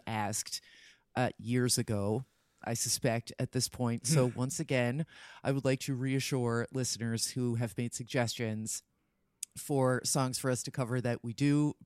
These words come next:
Speaker 1: write them all down. We keep them in a little list.
Speaker 2: I've seen the
Speaker 1: Except
Speaker 2: list, you
Speaker 1: now it's a
Speaker 2: guys. It is vast.
Speaker 1: giant, it's a giant list, and we're, we're gonna try to get to everyone eventually.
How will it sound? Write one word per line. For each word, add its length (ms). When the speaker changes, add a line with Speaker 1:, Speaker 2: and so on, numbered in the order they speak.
Speaker 1:
write 200
them 100
all 120
down. 500
We 120
keep 280
them 220
in 120
a 280
little 240
list. 440
Speaker 2:
I've 160
seen 220
the 80
Speaker 1:
Except 60
Speaker 2:
list, 160
you 60
Speaker 1:
now 80
it's 160
a 20
Speaker 2:
guys. 160
It 160
is 120
vast. 440
Speaker 1:
giant, 640
it's 160
a 60
giant 460
list, 340
and 280
we're, 260
we're 140
gonna 180
try 300
to 200
get 300
to 240
everyone 440
eventually. 640